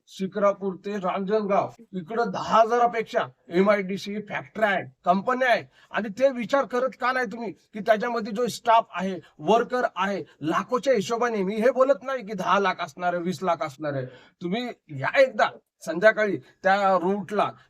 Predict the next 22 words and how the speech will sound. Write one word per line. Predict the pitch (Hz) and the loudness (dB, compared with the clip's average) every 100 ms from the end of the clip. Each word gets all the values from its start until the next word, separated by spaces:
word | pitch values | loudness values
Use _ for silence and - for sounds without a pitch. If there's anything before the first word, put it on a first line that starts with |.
| - | -14
तिकडे | 208 254 | -2 -2
गर्दी | 202 220 208 | 2 0 0
कशी | 269 247 247 | 0 2 4
असते | 208 - - | 2 0 -14
ते | 123 208 226 | -10 -6 4
बघा, | 226 196 - | 6 6 -4
सकाळी | - - - 202 208 | -10 -8 -2 -2 -2
संध्याकाळी | 202 175 180 196 190 196 | -6 -4 -2 -2 0 -2
गर्दी, | 180 180 160 165 - _ - | 0 -2 -2 -6 -8 _ -4
सगळे | 294 311 | -2 2
कंपनीवाले | 285 277 302 302 277 269 | 2 2 0 4 4 2
दिसतात. | 240 - 170 131 _ _ | -4 -2 -4 -4 _ _
आणि | 160 185 175 208 - - | 0 2 2 -4 -6 -4
इथं | 202 196 262 | -2 2 0
तिथं | 240 208 240 | 0 -6 -4
जावं | 220 190 202 196 | 2 2 2 0
त्या | 185 | -2
रूटला, | 170 _ 151 165 170 180 139 | -2 _ -6 -4 -2 0 0
स-, | 180 | -2
आपण | 160 156 151 147 170 165 | -4 -4 -4 -4 -4 -4
सणसवाडीच्या | - 165 180 175 165 160 - | -6 -4 -4 -2 -2 -2 -4
पुढं, | 165 143 | -4 -4